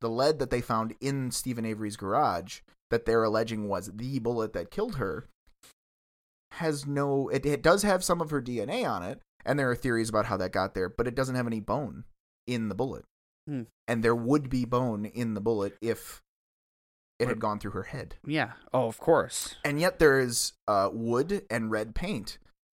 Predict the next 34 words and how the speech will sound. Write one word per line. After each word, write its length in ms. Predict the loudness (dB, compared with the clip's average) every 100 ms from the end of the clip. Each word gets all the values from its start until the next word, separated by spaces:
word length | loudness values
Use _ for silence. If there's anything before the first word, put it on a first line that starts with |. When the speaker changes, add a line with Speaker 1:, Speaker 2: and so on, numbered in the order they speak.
| -2
Speaker 1:
on 100 | 0
the 80 | 0
bullet, 340 | 0 0 -2
which 520 | -2 -4 -2 -6 -8 -12 _ _ _ _ _ _ _ _
the 200 | -14 -10
garage 400 | -2 2 4 2
is 120 | 0 -6
made 240 | -2 -2
of 160 | -4 -4
wood 340 | -4 -4 -6 -8
and 240 | -8 -6
was 100 | -8
painted 320 | -8 -8 -8
red. 300 | -8 -8 -12 -20 _ _ -6
And 200 | -4 0
there 180 | 0 0
is 140 | 0
a 140 | -2
farmer 480 | -2 -2 -2 0 -2
who 100 | -2
used 200 | -2 -2
to 60 | -2
live 200 | -2 -2
there 220 | -2 -2
who 100 | -2
testified 440 | -2 -2 -2 -2 -2
to 40 |
saying, 220 | -2 -2
Yeah, 120 | -2 -2
I 100 | -2
shot 260 | -2 -4
twenty-two 420 | -4 -6 -4 -2 -2
L 160 | 0 -2
Rs 280 | -2 -6